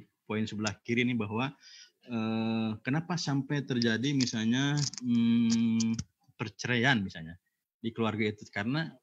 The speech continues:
mungkin bisa jadi karena fungsi cinta kasihnya tidak berjalan dengan baik, kan gitu ya.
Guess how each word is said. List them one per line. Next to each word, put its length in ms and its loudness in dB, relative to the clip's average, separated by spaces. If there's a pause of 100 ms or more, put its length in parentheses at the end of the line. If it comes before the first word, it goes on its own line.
mungkin 360 0
bisa 200 0
jadi 320 0
karena 320 -2 (240)
fungsi 480 0 (800)
cinta 320 0
kasihnya 480 -2
tidak 400 -4 (480)
berjalan 360 2
dengan 240 6
baik, 440 4
kan 120 0
gitu 200 -4
ya. 240 0